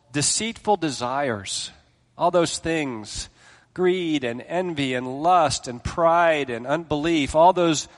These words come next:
lusts of our hearts, and God exposes them and lays them bare. And then, by the power of the Spirit and the Word of God and the gospel of Christ, He sets us free from these idolatries to worship the true God.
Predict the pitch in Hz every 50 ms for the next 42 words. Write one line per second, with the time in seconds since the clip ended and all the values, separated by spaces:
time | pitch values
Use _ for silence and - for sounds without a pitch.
0 | _ _ - 127 135 151 165 170 165 - - 165 139 147 135 120 - - - 160
1 | 160 151 135 117 - - 139 127 - - - - - _ 151 156 170 190 208 202
2 | 175 - - - - - - 175 185 202 202 180 180 156 135 139 139 135 135 139
3 | 143 143 156 175 180 185 175 - 170 160 160 147 127 151 160 175 190 180 151 139
4 | 139 151 156 196 214 196 180 - - - - - - _ _ _ _ - 147 151
5 | 147 147 - - - 185 196 202 208 202 - 165 - - - - 208 202 208 185
6 | 170 160 160 156 151 175 196 196 190 185 156 - 180 180 185 185 185 170 151 143
7 | 135 123 156 175 190 202 190 - - 180 165 170 - - - - 190 190 190 180
8 | 160 - - - - - - - - _ _ - - - 175 156 - - 220 208
9 | 202 - 190 165 - - - - - - 196 233 247 214 151 123 113 110 - _
10 | _ _ _ _ - 160 160 156 170 170 170 170 147 139 - 156 180 190 196 196
11 | 190 - - 156 151 131 - - - 156 160 160 185 208 220 208 - - - -
12 | 165 - - - 190 185 - - - - 202 190 160 127 107 -